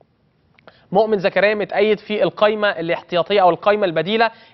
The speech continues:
اللي هي القايمة بتاعة اللعيبة الم-، المعارين إلى أندية أخرى، وبالتالي حسب ما أكد دلوقتي كابتن عبد الناصر محمد مع مصطفى نوير زميلي في الإعداد إن مؤمن زكريا لسه على قوة، آه، نادي إمبي. مؤمن زكريا لما يخلص إعارته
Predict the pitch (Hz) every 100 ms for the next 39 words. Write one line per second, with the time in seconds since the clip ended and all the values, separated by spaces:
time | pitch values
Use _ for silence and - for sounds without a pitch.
0 | - 165 180 208 208 156 - 202 208 175
1 | 202 190 185 151 143 196 202 208 180 170
2 | 170 160 156 160 151 165 196 208 196 190
3 | 175 165 165 185 196 190 220 208 - -
4 | 147 156 - 196 196 196 - _ - 220
5 | 214 202 185 190 220 196 156 180 185 180
6 | 165 165 156 165 196 190 165 180 190 180
7 | 165 _ _ 160 165 165 - 208 190 185
8 | 202 180 170 190 202 185 - _ _ 165
9 | 165 156 160 226 233 196 175 208 190 170
10 | 165 190 190 - - 208 196 - 156 165
11 | - 202 196 190 190 - _ _ - 165
12 | 190 196 202 233 233 214 220 214 185 180
13 | 202 208 190 180 226 226 202 190 180 214
14 | - 156